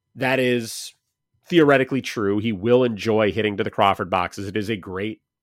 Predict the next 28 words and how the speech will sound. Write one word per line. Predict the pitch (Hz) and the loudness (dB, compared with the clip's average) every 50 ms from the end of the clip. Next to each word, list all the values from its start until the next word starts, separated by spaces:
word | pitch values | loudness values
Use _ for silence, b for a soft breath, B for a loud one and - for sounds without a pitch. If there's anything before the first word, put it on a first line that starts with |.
| _ - | _ -12
nice, | 113 104 104 110 117 - - - _ | -10 -6 -6 -6 -6 -8 -12 -16 _
short | - - - - 117 107 107 - _ _ _ | -16 -12 -8 -4 -4 -4 -4 -6 _ _ _
porch | - _ 110 98 92 92 - - - - _ _ _ _ _ _ _ _ _ | -18 _ -6 -6 -6 -6 -8 -14 -18 -20 _ _ _ _ _ _ _ _ _
to | - 110 | -18 -8
target. | - - 120 95 80 76 82 - - _ _ _ _ _ _ _ _ _ _ _ _ _ _ _ _ _ _ _ | -6 -4 -4 -4 -6 -10 -14 -16 -18 _ _ _ _ _ _ _ _ _ _ _ _ _ _ _ _ _ _ _
The | - 165 | 2 4
home | 135 156 214 220 | 6 6 6 6
run | 202 190 185 170 | 6 4 4 2
park | - - 175 175 202 - - | 4 4 4 4 4 2 2
factor | - 139 127 120 117 - - 135 120 117 113 117 117 - _ _ _ _ _ _ _ _ _ _ _ _ _ _ _ _ _ _ _ _ _ _ | 4 6 6 6 4 2 0 2 4 4 4 2 0 -6 _ _ _ _ _ _ _ _ _ _ _ _ _ _ _ _ _ _ _ _ _ _
there, | 131 120 123 113 107 101 98 95 95 92 95 - _ _ | 0 0 2 2 2 0 0 -2 -2 -4 -6 -12 _ _
like, | 123 101 | -4 0
if | 113 | 2
I | 127 | 4
look | 143 156 165 | 4 4 4
at | 170 - | 4 4
Baseball | - 139 135 - - 135 123 | 4 2 4 4 2 0 2
Savant, | - 120 104 95 85 82 - | 2 0 -2 -2 -2 -4 -6
the | - | -6
home | 98 123 135 156 | -4 -2 2 2
run | 175 165 | 2 0
park | - - 139 127 123 - | 2 2 0 0 2 2
factor | - 123 113 110 - - - 110 104 101 101 98 - _ _ _ _ _ _ _ - | 2 4 4 4 2 0 -2 0 0 0 -2 -4 -10 _ _ _ _ _ _ _ -6
at | 113 104 101 101 - - _ | -4 -4 -4 -4 -6 -10 _
Minute | - 107 113 120 123 135 | -6 -2 0 2 2 0
Maid | 165 120 117 117 104 - | 0 -2 -2 -2 -4 -4
Park | - 98 85 82 87 - _ _ _ _ _ _ _ _ _ _ _ _ _ _ _ _ - | -4 -4 -4 -4 -8 -12 _ _ _ _ _ _ _ _ _ _ _ _ _ _ _ _ -8
is | 120 110 107 104 101 98 95 95 95 92 92 92 85 80 | -6 -4 -2 -2 -2 -2 -4 -4 -6 -6 -8 -10 -12 -14